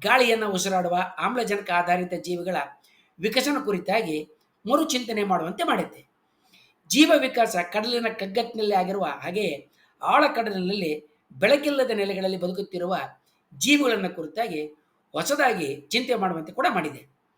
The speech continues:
ಕಡಲಿನ ತಳದಲ್ಲಿ ಉತ್ಪಾದನೆ ಆಗುತ್ತಿರುವ ಆಮ್ಲಜನಕವನ್ನ ವ್ಯಾವಹಾರಿಕ ಬಳಕೆಗೆ, ಲಾಭಕ್ಕೆ ಹೇಗೆ ಬಳಸ್ಕೊಳ್ಳೋದು ಅನ್ನುವ ಚಿಂತನೆ ಕೂಡ ಮೂಡ್ತಾ ಇದೆ. ನಿಸರ್ಗದ ಯಾವುದೇ ವ್ಯಾಪಾರದಲ್ಲಿ ತನ್ನ ಲಾಭವನ್ನು ಹುಡುಕುವ ಮನುಷ್ಯನ ಬುದ್ಧಿಗೆ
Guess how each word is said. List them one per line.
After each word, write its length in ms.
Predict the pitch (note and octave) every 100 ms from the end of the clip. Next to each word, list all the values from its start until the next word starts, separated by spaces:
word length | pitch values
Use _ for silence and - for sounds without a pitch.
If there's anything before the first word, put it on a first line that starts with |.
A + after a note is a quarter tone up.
| _ _ _ _ -
ಕಡಲಿನ 380 | B3 D#4 D4+
ತಳದಲ್ಲಿ 380 | D4+ A#3+ A3+ A3
ಉತ್ಪಾದನೆ 500 | G#3+ G3+ G#3+ A3 G3+
ಆಗುತ್ತಿರುವ 400 | G3 F#3 F#3+ F3+
ಆಮ್ಲಜನಕವನ್ನ 680 | D#3 F#3+ F#3 F3 E3 D#3 A3 D#3 - _ _ - _ _
ವ್ಯಾವಹಾರಿಕ 600 | C3+ F#3 G3+ G#3+ B3 A3+ A3+
ಬಳಕೆಗೆ, 440 | F3+ G3 G3+ F#3
ಲಾಭಕ್ಕೆ 540 | F3 E3 F3 E3+ E3+ D3+ - _ _ -
ಹೇಗೆ 240 | A#3+ D4+
ಬಳಸ್ಕೊಳ್ಳೋದು 520 | B3 A3 G#3+ G#3+ G3+
ಅನ್ನುವ 220 | F#3+ F#3+ F3+
ಚಿಂತನೆ 340 | E3+ F3 E3
ಕೂಡ 160 | - D4
ಮೂಡ್ತಾ 280 | G#3 G3+ F3+
ಇದೆ. 260 | C#3 C3 _ _ _ _ _ _ _ -
ನಿಸರ್ಗದ 480 | G#3+ G#3 D#4+ D#4 C4+
ಯಾವುದೇ 380 | G3+ G3 A#3+ A#3+
ವ್ಯಾಪಾರದಲ್ಲಿ 960 | G#3 F#3+ F3+ E3 D#3 A3 E3 - - _ _
ತನ್ನ 200 | F#3+ F#3+
ಲಾಭವನ್ನು 560 | D3+ D#3 A3+ C4+ A#3+ G#3
ಹುಡುಕುವ 540 | E3+ G3+ F#3+ F3 -
ಮನುಷ್ಯನ 340 | D#3+ G#3 G3+ F#3
ಬುದ್ಧಿಗೆ 520 | D3+ E3 F#3+ C#3+ C#3+